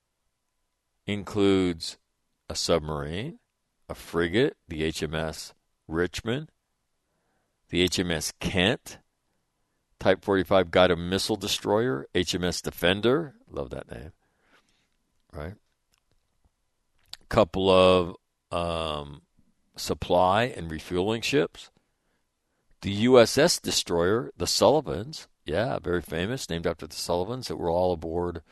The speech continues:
what, five brothers all on the same ship in World War Two, all killed. The Dutch frigate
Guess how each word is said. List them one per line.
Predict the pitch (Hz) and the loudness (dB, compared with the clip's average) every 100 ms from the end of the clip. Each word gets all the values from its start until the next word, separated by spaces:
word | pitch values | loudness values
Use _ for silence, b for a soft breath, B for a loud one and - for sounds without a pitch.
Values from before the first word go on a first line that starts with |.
| b b b - | b b b -2
what, | 95 - | -2 2
five | 90 90 | 0 0
brothers | 85 90 107 95 | -2 -2 -2 -2
all | 87 87 | -2 -2
on | |
the | 90 | -4
same | - 87 | -4 -4
ship | - 92 - | -4 -6 -6
in | 104 | -8
World | 90 87 | -8 -6
War | 90 | -8
Two, | - 90 95 - | -8 -10 -10 -6
all | 87 85 | -6 -6
killed. | - 85 113 - b b b b b b _ | -8 -8 -8 -14 b b b b b b _
The | 107 | 0
Dutch | 85 - 110 143 - | 2 8 8 8 4
frigate | - 101 92 92 135 | 0 2 6 8 6